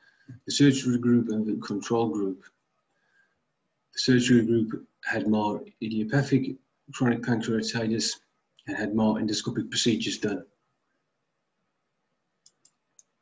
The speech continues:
Here in the quality of life, we can see the patients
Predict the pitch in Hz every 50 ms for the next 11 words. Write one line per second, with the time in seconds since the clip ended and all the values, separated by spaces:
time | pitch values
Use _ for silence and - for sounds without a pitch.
0 | _ - - - - _ _ _ _ _ _ _ - 143 135 123 107 107 - -
1 | 127 120 - - 104 95 117 131 139 139 131 - 127 117 - 117 - - 123 110
2 | 107 - - 135 123 117 - - 113 104 - - - -